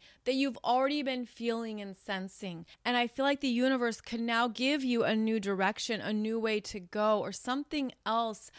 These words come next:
that is liberating, but it's based on what you truly want, which is Taurus. So it's almost like this interesting seesaw or teeter-totter where the energy of Scorpio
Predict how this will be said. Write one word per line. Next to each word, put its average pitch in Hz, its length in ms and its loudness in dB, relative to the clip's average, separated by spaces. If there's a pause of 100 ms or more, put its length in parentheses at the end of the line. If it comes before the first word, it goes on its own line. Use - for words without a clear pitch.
that 247 200 0
is 208 240 -4
liberating, 208 800 4
but 214 160 -2
it's 220 160 -2
based 247 640 -2
on 226 440 -6
what 220 240 0
you 226 180 -8
truly 208 500 -8
want, 196 680 -4
which 233 340 0
is 214 260 -4
Taurus. 214 460 -2
So 233 200 -4
it's 233 260 -6
almost 330 600 -4
like 214 340 -4 (120)
this 208 340 -8
interesting 240 1000 -2
seesaw 214 920 -4
or 214 160 -6
teeter-totter 208 1000 -6
where 262 160 4
the 262 180 0
energy 302 480 0
of 247 140 0
Scorpio 240 880 -2